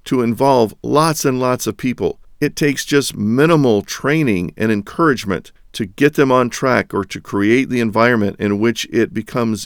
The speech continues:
easier for them to do those things. And most everyone in the church who are members should be actively involved in that kind of gospel proclamation.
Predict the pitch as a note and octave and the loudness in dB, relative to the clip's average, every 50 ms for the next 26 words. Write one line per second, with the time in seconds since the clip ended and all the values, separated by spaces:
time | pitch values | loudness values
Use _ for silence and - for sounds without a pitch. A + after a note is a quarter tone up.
0 | - - A#2 C3 C#3 C#3 B2+ A2 G#2+ G2 F#2+ F2+ E2+ - - G#2+ G#2 G2 G#2+ G#2+ | -8 -4 -2 0 0 0 0 -2 -2 -2 -2 -2 -4 -2 -2 -2 0 2 0 0
1 | G#2 G#2 G2+ - _ - - - G#2 F#2+ A#2+ A#2 G#2+ G2+ G2+ G2+ G2+ - - A#2+ | 0 -2 -2 -6 _ -12 -6 -6 -2 0 2 2 4 4 4 2 2 -2 -2 0
2 | A2+ G2 F#2 F2+ - - A2 A2 G#2 - - - - - - - - G#2 G2+ G#2+ | 0 0 -2 -4 -4 -4 -2 -2 -2 -4 -8 -16 -20 -20 -18 -10 -6 -2 2 4
3 | A#2 C3+ C#3+ - - - - C3 C3 D3 C3+ C3+ C3+ C3+ C3+ C3 B2+ - - D3 | 4 4 4 0 -2 0 0 2 4 4 2 2 2 0 0 -2 -2 0 0 0
4 | C#3 G2+ - - - _ _ - - A#2 A2+ G2+ F#2+ G2+ A#2 D3 D#3+ A#2+ F#2+ F2 | 0 0 -2 -8 -16 _ _ -2 2 4 4 4 4 4 2 2 4 4 2 0
5 | F#2+ G2+ - - - - - - - - - B2+ B2+ A#2 G#2+ A#2+ B2 A#2+ A#2 - | 0 -4 -8 -10 -14 -18 -20 -20 -14 -4 2 4 4 4 4 2 0 2 0 0
6 | - - G#2 A#2 A#2 - C3 B2 G#2 A#2+ A#2+ A#2+ A#2+ A#2+ A#2 G2+ A2 G#2+ G#2 G2 | 2 2 2 2 2 0 -2 0 0 2 0 2 2 0 0 0 2 4 4 4
7 | F#2 F2 - - - A2 G2+ G2+ G2 G#2 G#2 G#2 F2+ - - - A2+ A2 A2 G#2+ | 2 0 -4 -4 -2 -2 0 0 2 2 2 2 0 -4 -6 -4 0 0 0 0
8 | G2 - - G2 F#2 E2+ - - G2+ G#2 A2+ A#2 - - - B2 A#2+ A#2 A2+ - | -2 -2 -2 -2 -2 -2 -4 0 2 2 4 2 0 -4 -2 -2 0 0 -2 -4
9 | - - G#2+ G2+ - - G2 G2+ G2+ G2 G2 - G2+ F2+ F2 | -4 -4 -4 -4 -4 -6 -4 -2 -2 -2 -2 -6 -10 -12 -14